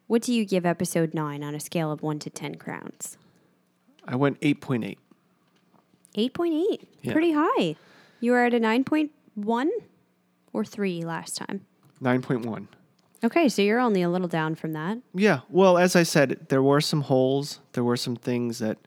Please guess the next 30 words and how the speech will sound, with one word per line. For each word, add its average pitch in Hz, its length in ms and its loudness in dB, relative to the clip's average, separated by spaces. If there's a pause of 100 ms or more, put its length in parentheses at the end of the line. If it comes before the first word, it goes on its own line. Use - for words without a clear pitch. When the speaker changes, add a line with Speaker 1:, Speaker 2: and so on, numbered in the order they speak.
(420)
Speaker 2:
we 113 100 -2
could 110 140 -2
scrutinize. 117 720 -4 (1300)
But - 440 -2 (360)
I 127 60 0
wasn't 139 260 2
bored. 143 320 2 (800)
And 127 100 -8
that's 123 180 -4
what 113 200 -4
really 113 260 0
matters - 340 -10
to - 100 -16
me. - 140 -20 (240)
Speaker 1:
Okay. 196 520 -4 (240)
I 226 500 4
gave 220 260 4
it 233 120 4
an 220 120 4
eight. 160 540 -6 (340)
Speaker 2:
Now 143 180 6
that 143 120 4
you've 127 120 2
explained 123 580 0
what 117 140 -4
your 110 120 -4
feelings 123 400 -4
were, 156 240 -4 (380)
that's - 140 -12
understandable. 107 640 -6